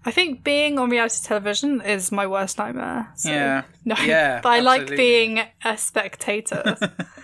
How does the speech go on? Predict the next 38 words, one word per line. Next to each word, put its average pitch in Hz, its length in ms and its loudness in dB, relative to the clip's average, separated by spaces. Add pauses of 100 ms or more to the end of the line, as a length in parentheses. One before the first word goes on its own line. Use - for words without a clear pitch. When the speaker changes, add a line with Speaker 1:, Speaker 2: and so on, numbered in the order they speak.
(220)
Speaker 1:
It's 247 140 -2
a 302 60 2
spectator 247 640 0
sport. - 440 -6 (1500)
Speaker 2:
What 320 160 0
other 151 480 2
reality? 143 680 0
Oh, 208 140 4
we've 220 120 -2
got, 226 160 2
like, 165 400 0 (460)
I'm 143 160 -4
a - 20 -4
Celeb, 131 680 -2
Get 127 140 -6
Me 127 80 -4
Out 120 140 -2
of - 60 -18
Here. 113 80 -2
I've 117 120 -4
never 120 260 -6
watched 107 280 -8
that, 113 280 -6
but 147 120 0
that's 170 240 0
in 180 60 -6
Speaker 1:
Are - 40 -6
Speaker 2:
trouble 208 220 4
Speaker 1:
we 311 60 0
watching 370 360 2
it? 320 340 2
Speaker 2:
for - 120 0
Speaker 1:
Are 285 100 -2
we 254 160 4
watching 294 320 2
Speaker 2:
invading - 0 -
Speaker 1:
it 240 140 4
a - 20 4